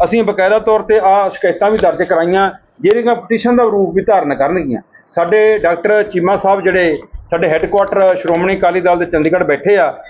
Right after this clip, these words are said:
ਉਹਨਾਂ ਨਾਲ ਵੀ ਲਗਾਤਾਰ ਸਾਡੀਆਂ ਗੱਲਬਾਤ ਚੱਲ ਰਹੀ ਆ, ਔਰ ਅਸੀਂ ਆਪਣੇ ਵੱਲੋਂ, ਇਹ ਹਲਕਾ ਮੋਗੇ ਵੱਲੋਂ ਅਸੀਂ ਸਾਰੀਆਂ ਉਹਨਾਂ ਨੂੰ ਕਾਗਜ਼ ਪੱਤਰ ਭੇਜ ਰਹੇ ਆ ਔਰ ਪਟੀਸ਼ਨ ਉਹਦੇ ਲਈ ਪਾਵਾਂਗੇ। ਇੱਕ ਮੈਂ ਬੇਨਤੀ ਜ਼ਰੂਰ ਆਪ ਜੀ ਦੇ ਮਾਧਿਅਮ ਰਾਹੀਂ ਕਹਾਂ, ਕਰਾਂਗਾ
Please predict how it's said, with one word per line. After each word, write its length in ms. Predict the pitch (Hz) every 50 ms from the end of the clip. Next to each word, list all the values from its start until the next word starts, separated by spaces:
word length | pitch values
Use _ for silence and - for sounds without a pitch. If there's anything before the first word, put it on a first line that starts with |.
| - _ -
ਉਹਨਾਂ 160 | 190 220 247
ਨਾਲ 100 | 254 262
ਵੀ 60 | 262 247
ਲਗਾਤਾਰ 520 | 208 196 196 196 190 196 202 190 190 190
ਸਾਡੀਆਂ 360 | - 165 170 170 185 190 190 175
ਗੱਲਬਾਤ 440 | 156 160 165 170 180 185 180 180
ਚੱਲ 180 | 185 151 143 143
ਰਹੀ 200 | 156 180 233 226
ਆ, 120 | 214 180 160 - - - _ _ - -
ਔਰ 180 | 180 202 220 208
ਅਸੀਂ 180 | 190 - 226 214
ਆਪਣੇ 280 | 196 - - 202 214
ਵੱਲੋਂ, 360 | 208 214 220 214 220 220 226
ਇਹ 160 | 214 214 214 196 160 175
ਹਲਕਾ 240 | 180 175 - 196
ਮੋਗੇ 300 | 190 175 170 165 170 208
ਵੱਲੋਂ 280 | 208 208 208 202 208 202
ਅਸੀਂ 120 | 175 190 180
ਸਾਰੀਆਂ 360 | - 190 202 226 233 233 233
ਉਹਨਾਂ 140 | 226 220 220
ਨੂੰ 80 | 214
ਕਾਗਜ਼ 240 | - 196 185 190 185 190
ਪੱਤਰ 220 | 196 - - 185
ਭੇਜ 240 | 175 180 185 151 143
ਰਹੇ 180 | 151 190 214 208
ਆ 160 | 190 165 139 - _ _ _ - -
ਔਰ 100 | 190 208
ਪਟੀਸ਼ਨ 360 | 202 202 202 240 220 208 226 226
ਉਹਦੇ 200 | 214 196 214 214
ਲਈ 100 | 214 202
ਪਾਵਾਂਗੇ। 400 | 185 175 147 143 143 147 175 190
ਇੱਕ 140 | 190 190
ਮੈਂ 100 | 240 240 226
ਬੇਨਤੀ 300 | 175 185 185 180 220 226
ਜ਼ਰੂਰ 280 | 175 202 214 226 233
ਆਪ 180 | 226 196 185 165
ਜੀ 60 | 185 196
ਦੇ 60 | 202
ਮਾਧਿਅਮ 300 | 190 175 196 220 220 220
ਰਾਹੀਂ 180 | 214 185 180
ਕਹਾਂ, 300 | 165 165 143 151 170 185
ਕਰਾਂਗਾ 440 | 180 185 170 156 160 185 196 190 175